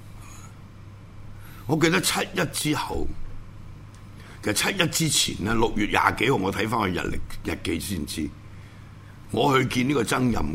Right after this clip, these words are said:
權，佢嗰陣時係政務司司長。我同佢講，我話：「我想同你講，七一最少都會有三十萬人上街，你唔好當冇事，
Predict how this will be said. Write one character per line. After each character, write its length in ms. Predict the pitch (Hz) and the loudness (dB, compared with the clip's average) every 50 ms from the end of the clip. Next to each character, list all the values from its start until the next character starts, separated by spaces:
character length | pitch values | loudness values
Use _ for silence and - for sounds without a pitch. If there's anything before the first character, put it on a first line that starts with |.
| 78 - | -2 -4
權， 240 | - - - - - - - - - - - - - - - - - - - - - - - - | -4 -6 -8 -8 -8 -10 -10 -12 -14 -14 -14 -16 -16 -14 -14 -14 -14 -14 -14 -14 -14 -16 -14 -8
佢 140 | - - 117 | 0 0 2
嗰 160 | 117 135 135 | 4 4 4
陣 40 | 127 - | 2 0
時 80 | - - | 0 -2
係 100 | 73 69 | -2 -2
政 280 | - 101 92 90 90 85 | 0 0 0 0 0 0
務 180 | 76 78 76 | 0 -2 -2
司 220 | 73 - - 98 92 | -4 -2 -2 -2 -2
司 340 | - - - - 92 87 | -2 -4 -4 -2 -2 -2
長。 160 | 71 - 76 71 - - - - - - - - - - - - - - - - - - - - - - - - - - - - - - - - - - - - - - - - - - - 71 | -2 -4 -6 -8 -10 -10 -12 -14 -14 -14 -14 -14 -14 -14 -14 -14 -14 -14 -14 -14 -14 -16 -16 -14 -14 -14 -12 -12 -12 -12 -12 -10 -10 -12 -12 -14 -14 -14 -14 -12 -12 -12 -12 -12 -12 -10 -4 0
我 160 | 87 110 117 | 2 4 4
同 140 | 101 85 78 | 4 4 2
佢 160 | 87 87 69 | 0 0 0
講， 260 | 69 71 71 73 76 73 - - - - - - - - | -2 -2 -2 -2 -4 -6 -6 -2 0 0 0 0 -2 -2
我 100 | 90 98 | 0 2
話： 140 | 107 104 92 | 4 4 4
「我 180 | 92 98 98 95 | 4 2 2 2
想 200 | 95 98 104 101 | 2 2 2 2
同 100 | 71 69 | 0 -2
你 160 | 69 67 71 | -2 -4 -4
講， 240 | - - - 67 69 - - | -4 -6 -6 -6 -6 -8 -8
七 160 | - - - - - - - | -8 -4 -4 -4 -4 -4 -2
一 80 | - 104 - - - - - - - - - - - - - - - - - | -2 -2 -2 -2 -8 -12 -12 -4 0 2 2 2 2 0 -4 -4 -6 -8 -4
最 260 | - 120 110 107 110 | 2 4 6 6 6
少 180 | 101 95 107 110 | 4 2 2 2
都 240 | 107 113 107 98 98 | 2 2 2 2 2
會 100 | 92 87 | 2 2
有 120 | 85 85 | 0 0
三 340 | - - - 98 101 95 87 | 0 0 0 2 2 0 0
十 80 | - 90 - - | -2 -4 -4 -2
萬 160 | - - - | -4 -4 -4
人 160 | 67 65 - - | -4 -6 -6 -8
上 240 | - - 64 65 67 65 | -8 -6 -6 -6 -6 -6
街， 220 | 65 69 71 69 - | -4 -4 -2 -2 0
你 80 | 92 | 0
唔 140 | 104 98 85 | 0 2 2
好 60 | 98 | 0
當 180 | 104 - 85 80 | 0 0 0 -2
冇 340 | 78 69 67 60 - 62 62 | -2 -4 -4 -4 -4 -4 -4
事， 240 | - - - - | -4 -6 -6 -6